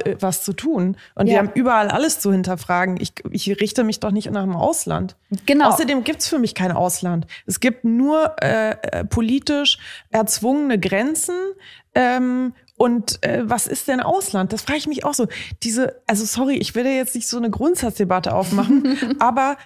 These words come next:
Speaker 1: die Tektonik ist ja allen bekannt, ja? Die Erdplatten bewegen sich, ja? Und wir machen Grenzen. Alter,
Speaker 2: Mhm.
Speaker 1: die Erde hat noch nicht mal Grenzen in sich, weil sie sich verschiebt über
Speaker 2: Mhm.
Speaker 1: Jahrtausende.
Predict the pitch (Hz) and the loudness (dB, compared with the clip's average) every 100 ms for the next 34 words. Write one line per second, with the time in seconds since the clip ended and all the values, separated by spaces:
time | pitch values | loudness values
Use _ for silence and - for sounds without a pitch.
0 | - 233 - 254 - 254 294 311 254 - | -8 -4 0 -2 0 2 2 2 0 0
1 | 254 262 262 247 - 202 190 226 247 247 | 2 2 0 -4 -2 0 0 0 0 0
2 | 254 254 262 247 247 214 214 226 196 165 | 0 0 -6 -4 -2 0 0 0 -2 -2
3 | 160 180 233 - _ _ - 220 196 254 | -2 0 0 -2 _ _ 2 2 4 4
4 | 330 311 262 247 190 226 285 349 359 - | 4 2 0 0 0 0 -2 -4 -6 -8
5 | - - 240 277 254 247 - 233 294 277 | -8 0 2 2 0 -4 -2 0 2 2
6 | 196 202 190 170 202 - 208 190 202 254 | -2 -4 -2 -2 -2 0 -2 0 0 0
7 | 262 226 208 - 285 185 175 - 185 190 | -2 -4 -2 0 0 0 -2 0 0 2
8 | 196 208 - 202 185 - - 311 247 - | -2 -4 -4 -2 0 0 2 2 2 0
9 | - - _ - 196 190 185 202 196 190 | -8 -12 _ 2 4 4 4 2 2 2
10 | 208 220 254 | 2 2 2